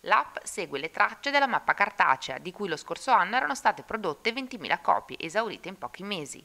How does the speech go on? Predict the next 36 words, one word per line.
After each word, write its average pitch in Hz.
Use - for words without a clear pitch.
Alla 147
conferenza 190
stampa 147
di 147
questa -
mattina 220
erano 262
presenti 160
l'assessore 160
alla 160
cultura 160
Widad 147
Bakali, 139
Lanfranco 156
Gualtieri, 208
presidente 151
della 147
Fondazione 147
Cassa 147
di 147
Risparmio 151
di 139
Ravenna, 165
main 147
sponsor 139
del 123
progetto, 202
il 196
presidente 220
del 160
Museo 190
d'Arte 160
della 147
città, 208
Uber 202
Dondini, 202